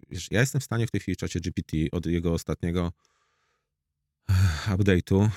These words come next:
e, kilka tygodni temu, e, ja sobie stworzyłem drugiego ja,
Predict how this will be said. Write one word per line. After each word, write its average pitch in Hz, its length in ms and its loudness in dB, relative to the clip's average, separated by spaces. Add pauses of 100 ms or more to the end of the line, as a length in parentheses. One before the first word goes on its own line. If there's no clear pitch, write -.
(140)
e, 85 580 0
kilka - 240 -6
tygodni 92 360 0
temu, 98 600 0 (140)
e, 95 40 0
ja 95 80 -2
sobie 107 160 -4
stworzyłem 98 460 -2
drugiego 90 340 2
ja, 85 260 2